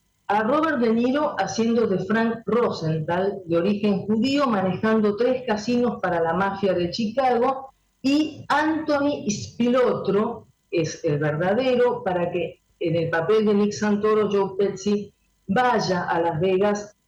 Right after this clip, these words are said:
para interiorizarse. Hay una lucha entre ellos, mucha violencia y un manejo alucinante de Rosenthal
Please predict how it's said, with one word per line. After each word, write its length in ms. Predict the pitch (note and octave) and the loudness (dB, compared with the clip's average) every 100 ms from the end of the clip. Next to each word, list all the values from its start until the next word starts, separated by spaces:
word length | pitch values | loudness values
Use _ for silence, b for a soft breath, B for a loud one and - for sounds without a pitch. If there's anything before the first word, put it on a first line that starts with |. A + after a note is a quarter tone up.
| _ | _
para 340 | F#3+ G3+ G#3+ G#3 | -4 0 -2 0
interiorizarse. 1300 | G3 F3+ F#3 F#3 F3+ F3+ - G#3+ G#3 G#3 G#3+ G3+ - - | -2 0 0 0 0 -4 -2 0 0 0 0 -2 -8 -4
Hay 180 | G3 G3 | -2 0
una 240 | F#3 F3 | 0 0
lucha 420 | G3 C4 G#3 A3+ | 0 0 0 0
entre 300 | G3+ F3+ F#3+ | -2 0 0
ellos, 280 | F#3+ F#3+ - | 0 -2 -2
mucha 420 | G3 A#3+ C4 A3+ | 0 2 0 0
violencia 800 | F#3+ F3+ F3+ G3+ G#3 G#3 A3 G3+ | 0 2 2 2 2 0 -2 0
y 120 | G3+ A#3 | 0 0
un 200 | C4 B3 | 2 0
manejo 420 | A3 A3+ - G#3+ | 2 0 0 0
alucinante 680 | F#3+ F3 - F#3 G3+ G#3 G3+ | 0 0 0 0 2 2 2
de 140 | F#3 | 2
Rosenthal 800 | F3 F#3+ - G3 F#3+ G3 G3 G3+ | 2 0 0 -4 -2 0 0 -2